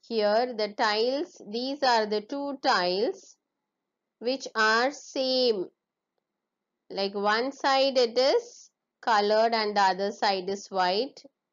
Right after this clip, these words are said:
Even here one side is white and the other side is colored. Using the same tiles, two different patterns have been formed.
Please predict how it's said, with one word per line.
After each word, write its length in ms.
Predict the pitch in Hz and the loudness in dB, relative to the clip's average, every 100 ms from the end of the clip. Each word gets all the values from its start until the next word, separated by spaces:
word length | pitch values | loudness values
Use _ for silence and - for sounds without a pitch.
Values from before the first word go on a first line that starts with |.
| _ | _
Even 480 | 208 202 208 226 269 | -10 -6 -2 -2 -2
here 460 | 247 196 202 262 392 _ _ _ | -2 0 2 2 -2 _ _ _
one 320 | - 214 220 | -4 -2 -2
side 340 | 226 226 208 202 | -2 0 0 -2
is 220 | 214 220 | -6 -4
white 380 | 196 185 208 233 | -2 -2 -2 -4
and 200 | 214 196 | -4 0
the 60 | |
other 280 | 180 180 180 | 0 0 -2
side 360 | 196 208 175 175 | -2 -2 -2 -2
is 260 | 226 349 - | -4 -4 -4
colored. 560 | 220 180 165 165 160 - _ _ _ _ | 0 0 0 -4 -8 -14 _ _ _ _
Using 500 | 233 247 233 254 254 | -2 -2 -2 -4 -2
the 100 | 254 | -4
same 540 | 269 277 269 294 349 | -4 -4 -2 -2 -2
tiles, 580 | 392 220 196 214 254 - - | 0 0 0 -4 -6 -14 -12
two 260 | 277 294 269 | -8 -6 -2
different 560 | 233 233 - 233 247 247 | -2 -4 -2 -2 -2 0
patterns 600 | 214 190 220 220 233 233 | 0 0 -2 -2 -2 0
have 360 | 208 190 175 | 2 0 -2
been 240 | 190 233 330 | -2 -2 -4
formed. 600 | - 247 202 175 165 | -4 -2 0 -2 -4